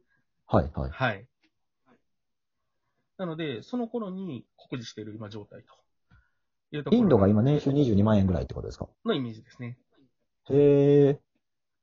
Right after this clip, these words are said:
Speaker 2: てなってくると、
Speaker 1: まだまだなんですね。そしたら今から。
Speaker 2: これからまさに、その高度経済成長に入ろうと。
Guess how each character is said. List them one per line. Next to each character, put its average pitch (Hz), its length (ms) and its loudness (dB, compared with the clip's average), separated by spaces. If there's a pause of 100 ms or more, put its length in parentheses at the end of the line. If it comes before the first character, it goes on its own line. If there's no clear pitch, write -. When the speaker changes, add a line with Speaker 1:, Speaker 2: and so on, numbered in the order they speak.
(140)
Speaker 2:
て 269 100 -8
な 214 100 -8
っ - 40 -14
て - 60 -20
く - 20 -20
る - 0 -
と、 120 60 -2
Speaker 1:
ま 135 60 2
だ 202 120 4
ま 180 100 4
だ 98 120 2
な 69 120 -2
ん - 40 -10
で - 60 -16
す - 60 -8
ね。 80 80 -4
そ - 160 -12
し - 80 -12
た - 80 -2
ら - 60 -2
今 113 140 -2
か 220 60 -6
ら。 - 60 2
Speaker 2:
こ 123 60 4
れ 87 60 4
か 80 100 0
ら - 100 -16
ま 160 160 -10
さ 196 160 -10
に、 139 400 -10 (480)
そ - 140 -16
の 120 80 -12
高 160 200 -8
度 156 100 -8
経 151 260 -10
済 147 180 -10
成 143 220 -10
長 117 180 -14
に 101 80 -18
入 110 240 -12
ろ 110 140 -10
う 107 60 -16
と。 95 140 -20